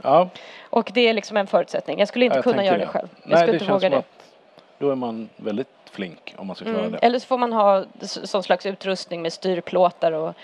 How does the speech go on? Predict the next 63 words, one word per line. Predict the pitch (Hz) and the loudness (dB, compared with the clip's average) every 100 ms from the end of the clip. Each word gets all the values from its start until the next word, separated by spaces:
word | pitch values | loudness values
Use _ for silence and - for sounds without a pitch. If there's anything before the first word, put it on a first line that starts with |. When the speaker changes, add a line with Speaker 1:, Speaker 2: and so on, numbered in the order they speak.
| - - | -20 -8
Speaker 2:
andra | - 208 196 | -4 0 0
grejer | 185 180 | 0 -2
som | - | 0
gör | 202 185 | 2 2
att | |
det | 226 | 4
går | 269 220 | 4 2
fortare. | - - 131 170 - - _ _ - | -2 -2 0 0 -2 -20 _ _ 0
Speaker 1:
Ja, | 165 170 | 4 6
ja, | |
ja, | 123 | 8
Speaker 2:
Men | 147 151 | 8 8
Speaker 1:
är | |
det | 156 | 4
sån | 175 | 2
här | 156 | 0
som | 120 | 2
man | 131 127 | 0 2
bara | 110 | 0
kan | - 113 110 101 98 - | 0 -4 -4 -8 -12 -16
slabba | - 135 110 110 | 0 2 4 2
på | - 156 127 | 2 0 0
och | 107 | -2
sen | 110 107 107 101 - - - | -4 -4 -6 -10 -16 -20 -12
Speaker 2:
Ja, | - 294 285 | 2 4 6
alltså | - 269 262 | 2 0 2
då | 277 | 2
har | 247 233 | 4 2
man | 214 | -2
kanske | 214 208 - 202 196 | 0 0 4 4 4
som | 202 226 | 0 -4
en | 202 | -4
plåt | - 269 175 175 | 0 4 4 2
med | 196 190 | -4 0
hål | 247 180 165 | 4 4 2
i | |
som | 175 202 190 | -6 -4 -2
ligger | 180 175 175 - - | -2 0 -2 -4 -2
rakt | 196 180 - | 0 0 -2
över | 185 185 180 - | 0 0 -2 -6
ostformarna | - - 226 214 170 | -8 -2 -2 -2 -6
och | 180 | -8
så | 190 | -8
kan | 196 | -4
man | 185 | -2
ösa | 185 - | -2 -4
ut | 180 | -10
ostmassa | 190 - 190 180 | -12 -12 -4 0
Speaker 1:
Mm. | 196 | 2
Speaker 2:
på | 190 | 2
hela | 185 185 185 _ _ _ | 2 -2 -4 _ _ _
och | 185 | -14
så | 180 185 | -12 -10
fördela | 208 165 | 4 6
Speaker 1:
Ja. | 185 | 6
Speaker 2:
det. | 180 190 180 | 2 -6 -8
Det | 202 | 0
går | 214 | 0
ju | |
f-, | 202 | 0
mycket, | - 220 | -6 -6
mycket | 196 185 | -8 -8
fortare. | 180 180 175 170 190 | -10 -6 -4 -4 -6